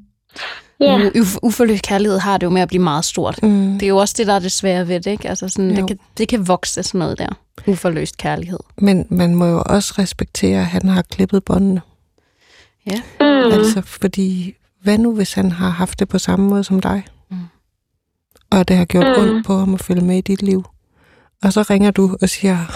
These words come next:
Speaker 3: "Hej, øh, Morten."
Speaker 2: Ja, lad os kalde ham Morten.
Speaker 3: "Jeg har bare rigtig meget brug for at få talt ud."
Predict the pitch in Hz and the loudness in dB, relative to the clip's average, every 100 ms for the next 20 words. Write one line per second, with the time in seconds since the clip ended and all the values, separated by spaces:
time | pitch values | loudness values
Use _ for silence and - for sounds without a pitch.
0 | - - 269 349 - - _ _ _ _ | -6 -2 0 -2 -4 -16 _ _ _ _
1 | _ _ - 214 202 185 - _ _ _ | _ _ 0 2 2 -2 -12 _ _ _
2 | _ _ - 143 139 147 - - 196 170 | _ _ -2 0 0 -4 -8 -12 -10 -12
3 | - _ - - 170 - 160 160 160 170 | -14 _ -12 -6 -6 -6 -8 -8 -10 -12
4 | 170 _ _ _ - 226 220 214 214 226 | -14 _ _ _ -8 -6 0 0 0 0
5 | 220 214 214 226 - 208 202 208 - 208 | 0 0 0 -2 0 0 2 2 2 0
6 | - 202 196 196 180 170 175 180 | 2 0 0 -2 0 0 2 0